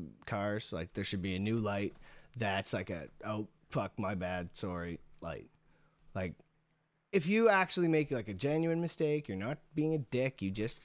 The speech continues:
whatever, you know, you cut somebody off, didn't mean to. I wish there was a way you could say something, 'cause if you, like, try to wave or, like, toot your horn or anything,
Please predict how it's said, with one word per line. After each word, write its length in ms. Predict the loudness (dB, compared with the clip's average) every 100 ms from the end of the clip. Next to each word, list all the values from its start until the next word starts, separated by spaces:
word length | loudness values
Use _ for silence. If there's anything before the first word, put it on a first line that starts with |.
| -12
whatever, 760 | -6 0 2 2 0 0 0
you 160 | 2 2
know, 240 | 2 2
you 140 | 0
cut 180 | -2 -2
somebody 360 | 0 0 2 2
off, 440 | 0 -2 -8 -14 -14 -6
didn't 220 | -2 0
mean 180 | 0 0
to. 320 | -2 -2 -4 -8 -20 -20 -20 _ _ _ _ _ _ _ _
I 40 | 2
wish 200 | 4 4
there 100 | 4
was 140 | 4
a 40 |
way 120 | 6 6
you 120 | 4
could 140 | -2
say 160 | 2 2
something, 300 | 4 2 2
'cause 180 | -2 -2 -6 -2
if 140 | 2
you, 160 | 4 4
like, 220 | 6 4
try 160 | 4 4
to 80 | 4
wave 580 | 4 4 4 2 -2 0
or, 260 | 0 0 -2
like, 160 | -4 -6 -6
toot 260 | 0 2
your 140 | 2 2
horn 280 | 2 2 2
or 40 |
anything, 500 | 4 4 2 -2 -2